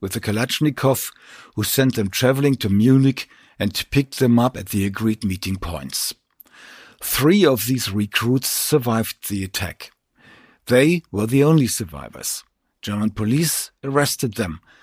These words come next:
They were taken into remand and spent some weeks in Bavarian prisons.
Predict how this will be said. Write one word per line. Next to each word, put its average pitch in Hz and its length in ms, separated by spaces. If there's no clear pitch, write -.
They 90 80
were 95 120
taken 123 420
into 120 240
remand 104 540
and 101 120
spent 113 380
some 110 160
weeks 127 260
in 127 100
Bavarian 107 520
prisons. 110 580